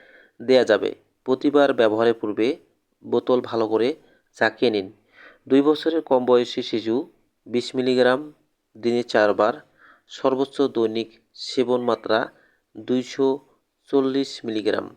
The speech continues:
দুই থেকে বারো বছরের শিশু চল্লিশ মিলিগ্রাম দিনে চারবার খেতে পারবে। আহ, বয়স্ক রোগীদের জন্য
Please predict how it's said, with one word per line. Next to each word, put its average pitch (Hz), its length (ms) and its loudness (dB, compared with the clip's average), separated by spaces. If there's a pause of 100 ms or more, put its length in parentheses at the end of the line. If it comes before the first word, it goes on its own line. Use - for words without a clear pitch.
(180)
দুই 135 200 2
থেকে 160 360 -4
বারো 135 220 2
বছরের 131 400 0
শিশু 110 240 -6 (640)
চল্লিশ 135 320 0
মিলিগ্রাম 110 380 0 (200)
দিনে 127 280 -4
চারবার 110 400 0
খেতে 107 220 -8
পারবে। 95 260 -2
আহ, - 1080 -4
বয়স্ক 127 340 2
রোগীদের 147 340 2
জন্য 107 200 -2